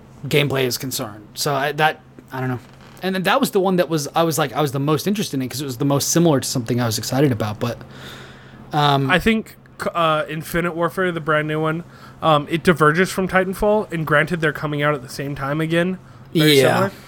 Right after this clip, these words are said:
Speaker 2: It diverges in a major way from, like, the campaign, at least, where, like,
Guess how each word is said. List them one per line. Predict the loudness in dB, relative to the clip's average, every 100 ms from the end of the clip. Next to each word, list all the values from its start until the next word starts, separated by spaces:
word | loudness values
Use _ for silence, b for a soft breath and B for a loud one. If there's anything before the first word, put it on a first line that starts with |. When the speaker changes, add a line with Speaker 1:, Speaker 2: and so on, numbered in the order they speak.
| -8 0
Speaker 2:
It | 0 2
diverges | 2 4 2 2 2 0 -2
in | -4 -4
a | -4
major | -6 -2 0 2 0
way | 0 0 -2
from, | -2 -2 0
like, | -4 -6 -12 -20 -20 -20 -20 -20 -20 -20 -10 -2
the | -2
campaign, | 2 2 2 0 0 2
at | 2 2
least, | 4 4 4 -2 -4
where, | -2 0
like, | 0 -4